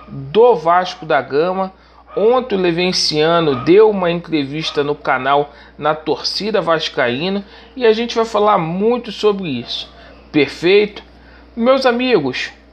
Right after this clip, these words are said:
com relação ao time do Vasco, o Vasco segue hoje os preparativos pra partida decisiva contra a equipe do Corinthians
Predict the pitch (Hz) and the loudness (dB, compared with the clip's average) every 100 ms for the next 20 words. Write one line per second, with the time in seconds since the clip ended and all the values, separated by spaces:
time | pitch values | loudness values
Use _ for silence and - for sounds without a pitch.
0 | _ _ _ 285 277 240 240 190 143 - | _ _ _ 0 4 4 4 2 0 -2
1 | 208 214 180 165 - 208 202 185 131 131 | -2 0 -2 -4 -6 -4 -2 -2 2 2
2 | 123 - - - _ _ _ _ _ _ | 2 -2 -14 -20 _ _ _ _ _ _
3 | _ _ _ - - 320 165 196 220 214 | _ _ _ -20 -4 -2 2 2 2 -2
4 | - - - 190 196 240 208 180 151 147 | -8 -8 -4 -2 0 0 -4 -6 -4 0
5 | 180 185 190 196 - - - 165 - 170 | 0 0 -6 -10 -16 -20 -6 -6 -4 0
6 | 160 170 160 151 117 - 151 175 180 175 | 0 2 2 2 -2 -4 -2 -2 -2 -6
7 | - - - - _ _ - 185 185 156 | -14 -18 -20 -20 _ _ -2 -2 0 -2
8 | - - 175 160 147 202 220 - 160 131 | -2 -6 -2 -4 2 0 0 -6 -10 -8
9 | 151 180 160 - - 170 202 196 - 147 | -4 -2 -2 -2 -4 0 0 0 0 0
10 | 139 - 156 147 147 151 143 120 131 170 | 0 -4 -8 -4 -4 -2 2 2 2 -2
11 | 175 180 - | 0 -2 -2